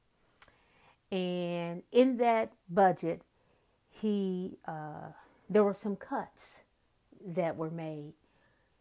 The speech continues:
One of the areas that he made cuts to was education. I think he, and I don't, I don't, I don't wanna make sure that I'm quoting him properly. I think he, um, I don't, I, I, you know,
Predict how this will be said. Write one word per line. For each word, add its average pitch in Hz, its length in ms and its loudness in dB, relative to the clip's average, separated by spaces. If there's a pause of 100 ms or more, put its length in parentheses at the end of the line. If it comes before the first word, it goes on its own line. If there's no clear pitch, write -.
(880)
One 220 180 6
of 247 100 2
the - 140 2
areas 202 500 0
that 165 300 -4
he 175 420 -8 (540)
made 170 280 -2
cuts 277 360 -10
to 175 240 -10
was 156 160 -10
education. 175 600 -12 (600)
I 165 100 -14
think 226 440 -4
he, 190 380 -2
and 160 100 -6
I 170 80 -4
don't, 180 240 -2 (140)
I - 20 -6
don't, 170 240 -6
I 180 60 -8
don't 175 100 -2
wanna 165 160 -4
make 170 160 -4
sure 185 160 -2
that 165 120 -2
I'm 156 120 -2
quoting 175 380 -2
him 156 140 -6
properly. 160 600 -4 (540)
I 156 60 -8
think 208 320 0
he, 185 480 0 (540)
um, 151 480 -6 (140)
I 180 80 -2
don't, 170 160 -4
I, - 320 -12
I, - 40 -12 (360)
you 175 120 0
know, 151 340 -6